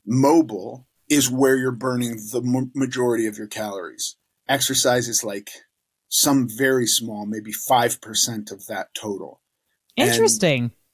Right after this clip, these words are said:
Speaker 1: yeah. And so when we try to,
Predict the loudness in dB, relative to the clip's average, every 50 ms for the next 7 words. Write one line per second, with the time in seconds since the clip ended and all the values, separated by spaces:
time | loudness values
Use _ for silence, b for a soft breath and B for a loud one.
0 | _ _ _ _ _ _ _ _ _ _ 2 2 4 4 2 -2 -8 _ _ -2
1 | -2 2 2 2 4 6 6 6 6 6 4 2 0 -4 _ _ _ -2 0 2
2 | 4 4 4 4 2 2 0 -2 2 4 4 6 6 4 2 2 0 0 2 4
3 | 4 4 4 2 0 -2 -6